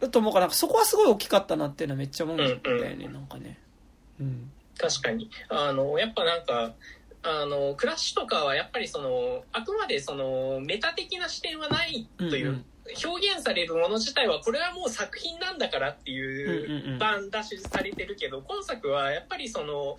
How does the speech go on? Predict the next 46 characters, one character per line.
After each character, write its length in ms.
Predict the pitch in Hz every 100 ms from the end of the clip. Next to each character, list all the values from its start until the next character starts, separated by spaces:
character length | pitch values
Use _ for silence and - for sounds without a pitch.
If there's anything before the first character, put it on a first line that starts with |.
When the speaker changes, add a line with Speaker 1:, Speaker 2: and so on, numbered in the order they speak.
| - -
Speaker 2:
そ 140 | 262
こ 100 | 349
に 100 | 349
ね、 100 | 349
や 100 | 320
っ 20 |
ぱ 80 | -
メ 160 | 277 -
タ 140 | 294
的 220 | 302 320
な 100 | 339
視 120 | 311 -
点 140 | 320
入 160 | 311 320
っ 40 |
て 120 | 254
ま 80 | 233
す 140 | 233
も 100 | 226
ん 80 | 110
ね。 180 | - 113
Speaker 1:
う 40 | 175
ん 40 |
う 40 | 160
ん。 40 |
Speaker 2:
な 80 | 147
ん 60 | 147
か、 180 | 143 135
こ 140 | 285
れ 80 | 359
は 140 | 403
商 280 | - 415 427
品 220 | 381 262
で 80 | 190
あ 80 | 143
り 80 | 135
作 260 | 151 147
品 200 | - 185
で 160 | 190 175
あ 100 | 190
る 140 | 165
よ 240 | 117 123 -
っ 40 |
て 80 | -
い 500 | 120 120 123 127
う、 80 | 123